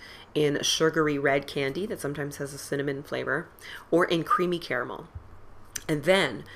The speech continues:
you have to attempt to actually eat the thing <laughs> whole off of a stick, which is terribly unpleasant and very fun to watch. <laughs> The candy apple was first created in Newark, New Jersey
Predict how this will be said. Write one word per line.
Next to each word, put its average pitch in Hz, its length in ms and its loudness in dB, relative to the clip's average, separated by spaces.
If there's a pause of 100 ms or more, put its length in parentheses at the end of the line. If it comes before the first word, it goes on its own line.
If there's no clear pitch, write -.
(120)
you 185 140 -2
have 190 180 -4
to 165 100 -2
attempt 240 380 -2
to - 180 -6
actually - 580 -2
eat 233 280 -4
the 175 80 -4
thing 180 300 0
<laughs> 175 60 -8
whole - 600 0 (580)
off 214 220 10
of 196 140 4
a 190 60 4
stick, 147 420 4 (260)
which 165 160 -2
is 170 120 2
terribly 175 560 4
unpleasant 135 720 0
and 113 160 -2
very 147 400 4
fun - 300 -6
to 160 100 -6
watch. - 580 -4
<laughs> - 40 4 (1080)
The 214 100 12
candy 233 420 4
apple 180 340 6
was 151 120 -2
first 156 300 2
created 143 640 2
in 139 320 2 (260)
Newark, 147 400 2
New 143 120 0
Jersey - 460 -6